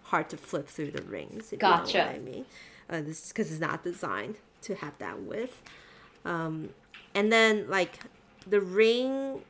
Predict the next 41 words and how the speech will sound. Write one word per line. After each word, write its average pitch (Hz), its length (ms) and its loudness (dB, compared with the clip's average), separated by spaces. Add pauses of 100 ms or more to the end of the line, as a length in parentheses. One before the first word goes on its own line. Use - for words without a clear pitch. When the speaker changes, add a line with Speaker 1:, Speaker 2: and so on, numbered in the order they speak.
(440)
Speaker 1:
of 196 340 0
plotters 196 580 6
are 135 120 -4
small. - 540 -4 (300)
So 185 260 6
Speaker 2:
Mm-hmm. 175 160 -4
Yes. 180 260 6
Speaker 1:
what 208 140 4
I 196 140 6
would 170 280 -2
usually 190 280 0
recommend 185 500 -2
if 180 60 -4
you're 160 80 -2
trying 160 220 -6
to 165 100 -8
punch - 380 -8
your 151 120 -4
whole, 156 300 -8 (160)
punch 175 240 -8
your 160 100 -4
own 156 200 -6
pages 190 600 -2 (400)
is 202 140 2
to 208 120 0
trim 208 460 2
the 190 180 0
inner 180 340 -4
edge 214 360 -6
a 196 80 -4
little 180 300 -6
bit. 233 440 -6
You 208 120 0
know 196 100 0
what 196 160 2
I 196 100 0
mean? 190 60 0
Speaker 2:
Yes. 185 220 2
Speaker 1:
Like, 185 180 0
the 185 120 2
regular 214 560 2